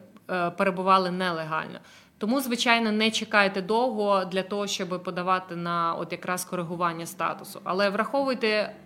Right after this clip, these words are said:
дуже багато нюансів. По-перше, е, правило, е,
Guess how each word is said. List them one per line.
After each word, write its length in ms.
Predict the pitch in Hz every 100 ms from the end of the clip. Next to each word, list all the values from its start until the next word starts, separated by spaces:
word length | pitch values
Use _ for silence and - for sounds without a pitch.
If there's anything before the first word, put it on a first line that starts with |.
| - -
дуже 280 | 180 226 208
багато 520 | 190 196 196 196 185
нюансів. 540 | 190 185 165 160 - - - - - - -
По-перше, 520 | 190 240 262 269 -
е, 840 | 233 220 - 190 185 185 180 175 - - -
правило, 720 | 226 214 226 226 214 208 190 -
е, 520 | 185 180 175 175